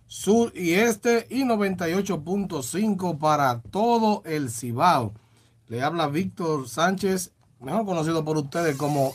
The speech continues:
el tipo de Infovehículos. Y estamos aquí, señores, con una entrega más. Eh, un día bonito, bendecido por Dios, que la gente, la gente siempre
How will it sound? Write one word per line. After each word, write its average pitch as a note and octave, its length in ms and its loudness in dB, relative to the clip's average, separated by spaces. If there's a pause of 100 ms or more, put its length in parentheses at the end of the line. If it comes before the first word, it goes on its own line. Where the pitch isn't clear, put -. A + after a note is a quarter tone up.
(140)
el E3 300 -2
tipo G#3 340 0
de F3+ 120 2
Infovehículos. D#3+ 1120 0 (520)
Y B2+ 100 -4
estamos D#3 420 4
aquí, E3+ 160 -2
señores, E3 360 2
con C#3 200 -4
una D#3+ 140 -2
entrega D3 360 -2
más. G#3+ 440 4 (520)
Eh, A#2+ 320 -4
un C3+ 160 -2
día D3+ 160 4
bonito, F3+ 540 2
bendecido D#3 580 0
por D#3 200 -2
Dios, F3+ 400 -2
que F3 120 -8
la F3+ 200 4
gente, E3+ 420 -2 (460)
la B2+ 180 2
gente D3 320 -2
siempre C#3 920 0